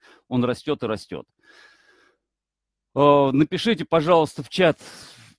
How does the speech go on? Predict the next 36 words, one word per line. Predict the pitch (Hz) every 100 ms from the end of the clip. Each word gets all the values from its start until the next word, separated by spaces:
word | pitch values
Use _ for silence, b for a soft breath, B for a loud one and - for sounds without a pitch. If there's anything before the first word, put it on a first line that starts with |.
| _ _
сюда, | - 147 160 131
знакомы | 131 165 202 190 165
ли | 160
вы | 156 147
вообще | - - 165
с | 117
Джи | 101 143
Пи | - 170
Ти, | - 196
пользуетесь | - 190 185 139 165 147 143 151 -
ли | 139 165
вы | 123 165 160 -
им. | 156 131 87 -
Если | 143 160 151
да, | 143 170
то | 143 139
напишите | 143 151 - 170 156
«да», | 139 180 196
если | 139 131 139
нет, | 143 180 170
то | 147
напишите | 143 139 139 151 135 135
«нет», | 165 165
чтобы | 131 117
мне | 131 160
понимать, | 160 139 135 131 160 147 -
на | 117
каком | 120 117 151 139
языке | 117 107 - 147
мы | 131
сейчас | 104 - 117 101
будем | 101 101 98 90
общаться, | - - - 147 - 120
всё | - - 127
ли | 123
понятно. | 117 110 101 - 82